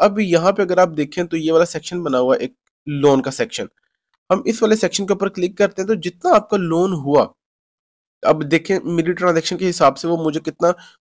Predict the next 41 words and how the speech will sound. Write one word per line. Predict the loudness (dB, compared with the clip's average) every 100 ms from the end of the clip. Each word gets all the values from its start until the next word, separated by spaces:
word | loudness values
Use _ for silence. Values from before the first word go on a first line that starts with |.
| -6
मुझे | 2 2
अठारह | 2 2 2
सौ | 0
का | 0
लोन | 0 0
प्रोवाइड | -2 2 2 4
कर | 2
रहा | 2
है। | 2
मेरी | 0
तकरीबन | -6 -4 0 2 2
हज़ार, | 4 4 4
दो | 2 2
हज़ार, | 2 0
पन्द्रह | -2 0 2
सौ, | 0 -4 -8
ये | -6 -2
मतलब | 0 0 -2
यहाँ | 0 -2
तक | -2 -4
मेरी | -4 -4 -8 _ _ _ -6
डेली | 0 2 2
की | 0
ट्रांजैक्शन | 2 2 2 -2 -6 -4
होती | -6 -4 -2
रहती | -2 -2 0
है। |
अगर | 4 4
इससे | 2 0
ज्यादा | 2 4 4
आपकी | 2 -2
जाती | 0 0 0 -2
है, | 0 0
तो | -4 -20 _ 0
यहाँ | 2 2
पे | 4
आपको | 4 4 -2 -6 _ _
अठारह | -12 0 2 2 0
हज़ार, | -2 -2 _
तीस | -12 -10
हज़ार, | -2 2 4